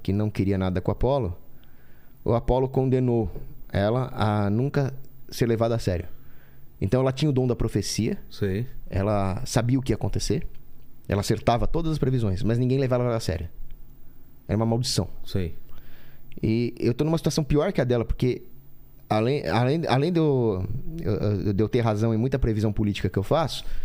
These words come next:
Speaker 1: primeiro que eu não, não acerto cem por cento, só noventa e nove.
Speaker 2: Pô, já é um, uma margem
Speaker 1: Depois que eu não sou levado a sério
Speaker 2: Boa.
Speaker 1: por muita gente igual ela,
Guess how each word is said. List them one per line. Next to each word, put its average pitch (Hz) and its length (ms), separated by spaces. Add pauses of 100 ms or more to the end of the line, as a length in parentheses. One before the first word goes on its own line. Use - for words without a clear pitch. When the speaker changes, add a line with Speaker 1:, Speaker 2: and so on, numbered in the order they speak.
(420)
Speaker 1:
primeiro 139 300
que 160 40
eu 160 60
não, 147 160
não 131 180
acerto 127 280
cem 110 120
por 104 140
cento, - 320 (460)
só - 160
noventa 110 260
e - 20
nove. 107 260 (800)
Speaker 2:
Pô, 113 140
já 95 160
é 90 140
um, 98 720
uma 87 120
margem 104 720 (720)
Speaker 1:
Depois 135 260
que 190 60
eu 180 40
não 165 100
sou 156 120
levado 131 260
a 120 40
sério 123 300
Speaker 2:
Boa. 92 100
Speaker 1:
por - 80
muita 131 220
gente 120 180
igual 117 180
ela, 135 240